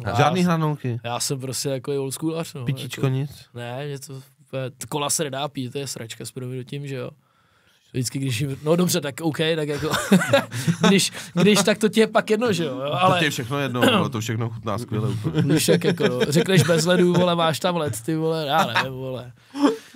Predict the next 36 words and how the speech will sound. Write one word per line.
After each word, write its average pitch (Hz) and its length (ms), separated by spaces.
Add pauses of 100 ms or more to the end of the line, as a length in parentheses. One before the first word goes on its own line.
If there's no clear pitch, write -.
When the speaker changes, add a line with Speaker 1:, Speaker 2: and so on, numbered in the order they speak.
(320)
Speaker 2:
Hele, 180 140
Speaker 1:
Takže 175 100
Speaker 2:
oni 180 80
už 175 80
to, 170 100
Speaker 1:
double 202 200
cheese, 190 320
jo. 92 180
Speaker 2:
<laughs> 220 80
oni 151 200
už 175 100
to 208 120
prokoukli, 175 540
vole, 170 180
když 160 100
řekneš 175 260
bez 160 160
ledu, 156 300
vole, 160 180
tak 156 140
ti 160 100
dají 156 200
tak 147 120
o 151 60
dva 147 160
centimetry 151 500
míň, 147 260
vole, 127 220
na 127 100
risku, 127 360
hovoda. 90 320
Speaker 1:
Fakt, 180 100
jo? 120 200
Speaker 2:
No, 110 220
je, 151 60
jako, 113 300